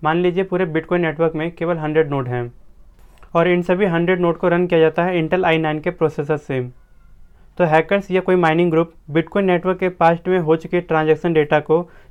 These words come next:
तभी edit कर सकता है जब उसके पास कम से कम fifty one Intel आई नाइन या इसके जितना powerful processor होगा। Public blockchain में क्रिप्टो करेंसी का होना बहुत ज़रूरी है, ताकि miners जो network को secure रखते हैं उन्हें incentivize किया जा सके, उन्हें उनकी मेहनत और उनके risk का reward दिया जा सके।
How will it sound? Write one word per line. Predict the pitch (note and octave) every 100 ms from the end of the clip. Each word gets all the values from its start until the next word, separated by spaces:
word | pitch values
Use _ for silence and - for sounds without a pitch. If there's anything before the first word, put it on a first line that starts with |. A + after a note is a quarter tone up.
| -
तभी | E3 F#3+
edit | F#3+ F3+ F3+
कर | E3+
सकता | - D3 D#3
है | D3+ E3
जब | D3+ E3+
उसके | E3 - E3
पास | E3 F3
कम | - D3+
से | D#3 D#3+
कम | F3
fifty | E3 D3 D#3+
one | D#3 F#3 E3+
Intel | D3+ E3 E3
आई | D3+
नाइन | D#3 D3+ E3+ F3+ _ _ -
या | E3 F#3+
इसके | F#3 F3 G3+
जितना | E3 D#3+ F3+
powerful | D#3 D#3 D#3 F3+
processor | E3 D3 C#3+ D#3+
होगा। | C#3+ C3 B2 A#2+ - _ _ _ _ _ _ _ -
Public | E3+ G#3 F#3
blockchain | F#3+ F#3 G3
में | G3 G3
क्रिप्टो | G3 E3+ -
करेंसी | F#3 F3+ F3 F3+
का | F3+
होना | E3 E3+
बहुत | D#3 D3+ D3
ज़रूरी | C#3+ C#3 C3
है, | B2 A#2 - - - -
ताकि | D#3+ E3+
miners | E3 D#3 F3+ F3+
जो | D#3
network | E3+ E3 F#3 F#3+
को | F#3
secure | F3 D#3+ F3+
रखते | E3+ D3+ D#3
हैं | E3
उन्हें | F3+ E3 F3+
incentivize | F3 D#3 E3 D#3+ D#3+ D#3+ E3+
किया | - D3+
जा | C#3+
सके, | - C3 C3
उन्हें | A#2+ A#2+ - D#3+ F3
उनकी | F3 E3 F3+
मेहनत | D#3+ D#3 E3+ E3
और | D#3
उनके | D#3 D#3 D#3
risk | E3 -
का | D#3
reward | D#3 D3+ D#3
दिया | C#3 C#3
जा | C3+
सके। | C3+ - C3